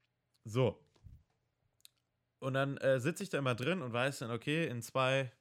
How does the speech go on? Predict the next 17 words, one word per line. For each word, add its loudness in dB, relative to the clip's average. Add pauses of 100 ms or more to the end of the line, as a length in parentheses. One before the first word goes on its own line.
(100)
ja, 0
heute 0
eher -2
vier -4
Stunden -8
später, -2 (600)
nehmen 2
wir 2
den 0
Podcast -2
auf 0
und -12
dann -8 (220)
bin 0
ich -4
da 0
so, -2